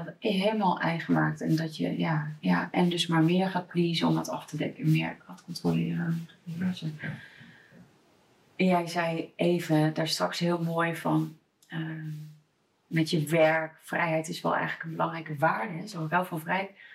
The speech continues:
Speaker 2: Klopt,
Speaker 1: Maar
Speaker 2: ja.
Speaker 1: wat een vrijheid moet dat hebben opgeleverd als je voelt van, oh, maar ik kan dat dus loslaten.
Speaker 2: Ja, fantastisch. Ja.
Speaker 1: Ja.
Speaker 2: Ja, dat is echt, eh, echt een bevrijding.
Speaker 1: Ja.
Speaker 2: Ja,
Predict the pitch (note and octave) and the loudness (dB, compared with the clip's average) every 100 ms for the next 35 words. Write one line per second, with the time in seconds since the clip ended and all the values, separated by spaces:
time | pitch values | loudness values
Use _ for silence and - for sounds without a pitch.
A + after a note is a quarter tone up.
0 | - C3 C3 G3 C4 D4+ C4+ - G#3 G#3 | -4 -2 0 4 6 8 6 4 2 8
1 | C#4 C#4+ A#3 E3 A3+ A3 F3+ F3+ E3 - | 8 8 4 -2 -6 -6 -4 -2 -2 0
2 | - - G3 D#3+ D#3+ F3+ F#3 G3+ - F#3+ | -2 -2 -4 -4 -6 -8 -6 -6 -6 -10
3 | - C#4 D4 - F3+ E3 - _ F#3+ F#3 | 2 2 2 2 -2 -2 -14 _ 6 6
4 | - D#3+ F3+ D3+ C#3 C#3 C3+ B3+ B4+ - | 4 0 -6 -6 -6 -10 0 8 8 8
5 | B3+ E3+ D#3+ D#3+ - D#3+ F3+ - - - | 4 2 0 -2 0 12 12 12 8 -2
6 | - - A#3 B3 - G2+ F#2+ - _ _ | -16 2 4 4 0 -2 -2 -12 _ _
7 | - _ _ C#3+ - - A3+ - _ A2 | -20 _ _ 6 6 6 2 -8 _ 6
8 | G#2+ G#2+ A2 G#2 - B2+ A2 - - G#2+ | 8 6 4 -2 -12 -6 -6 -6 -6 -2
9 | A2 A2 G#2+ A#2+ B2 - D#3 A#2 G#2+ - | 2 0 0 -4 -2 -2 -2 -4 -8 -8
10 | - - - - C4+ B3+ F#3+ - A#2+ - | -8 -8 -16 -6 -4 -2 -4 -2 -2 -2